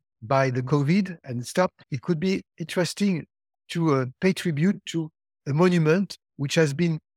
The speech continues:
weakened in its flesh, if I can say so, Notre Dame, which is not only a French cathedral, not only a religious one, but a kind of universal symbol of, uh, what, uh, hum-, mankind has produced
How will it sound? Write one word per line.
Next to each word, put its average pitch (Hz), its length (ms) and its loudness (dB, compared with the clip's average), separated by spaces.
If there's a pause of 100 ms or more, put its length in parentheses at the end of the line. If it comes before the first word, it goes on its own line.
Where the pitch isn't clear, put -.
(140)
weakened 170 640 2
in 139 140 -4
its - 180 -6
flesh, 180 400 0
if 113 100 -6
I 120 100 0
can 131 180 -2
say 127 160 -4
so, - 160 -4
Notre 139 340 -4
Dame, 135 260 -2 (260)
which 135 200 -4
is 135 140 0 (280)
not 170 300 0 (140)
only 156 440 0
a 127 60 -10
French 151 540 -2 (400)
cathedral, 117 580 -2 (220)
not 165 240 2
only 160 300 2
a 127 80 0
religious 147 580 0
one, 170 220 0 (220)
but 147 220 -4
a 180 100 -6
kind 208 220 0
of 180 160 -2 (560)
universal 190 640 2
symbol 143 640 2 (100)
of, 120 300 -2
uh, 120 220 0 (320)
what, 135 260 0 (160)
uh, 131 180 2
hum-, 135 300 -4 (180)
mankind 139 520 0
has 123 160 -2
produced 131 500 -4